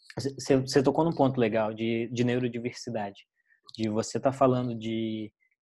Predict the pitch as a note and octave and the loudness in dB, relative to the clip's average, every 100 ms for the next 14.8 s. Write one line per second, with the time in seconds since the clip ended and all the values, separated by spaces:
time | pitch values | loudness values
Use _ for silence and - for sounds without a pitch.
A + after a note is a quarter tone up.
0 | _ _ C3+ A2 A2 G#2+ G2+ _ B2 - | _ _ -14 -4 -2 -2 -4 _ 0 2
1 | C#3+ E3+ F3 C3 - B2+ B2 D3 - - | 6 8 6 2 2 2 2 -2 -6 -18
2 | - _ _ C3 C3 - D#3 G3 E3+ B2 | -20 _ _ -2 0 0 2 2 2 0
3 | A#2 C3 C3 C3 A#2+ A#2+ A#2+ A#2+ B2 B2+ | -2 -2 0 0 0 2 -2 -4 -4 -6
4 | B2 - B2+ - B2+ B2+ B2+ - _ _ | -6 -4 -4 0 2 2 -2 -18 _ _
5 | _ _ C3 C#3+ F3 E3 - C3+ A2+ - | _ _ 2 4 4 0 2 2 2 -4
6 | - C3 C3+ D#3 - D#3+ - _ C#3 A#2+ | -2 2 4 4 2 0 0 _ -6 0
7 | A#2 C#3+ - D3 - D#3+ F#3 D#3 B2 G#2+ | 2 2 0 -8 -6 0 2 2 -2 -6
8 | A2+ A#2 A2+ A2+ - _ _ _ _ A2 | -4 -2 0 -2 -4 _ _ _ _ -2
9 | A2+ A#2 - A2+ - C3 D3 D3 - _ | 4 4 4 -6 2 4 4 0 -10 _
10 | _ C3 D#3+ F#3+ D3 D#3 C3+ D3 D3 C#3 | _ -2 2 4 6 4 8 6 6 2
11 | C3+ C3+ C#3 C3 C3+ C#3+ C#3+ B2 A#2+ B2 | 0 0 -2 0 6 6 6 -2 -4 -2
12 | B2 B2+ C3 C3 C#3 C3 A#2 A#2+ A#2 A#2 | -4 -2 -4 -4 0 0 4 2 2 -4
13 | - - - F3+ G3+ - - _ A#2+ - | -12 -8 0 2 2 -2 -14 _ -2 -2
14 | - G#2+ - A2 - B2 C#3 | -14 -12 -8 -10 -8 -8 -6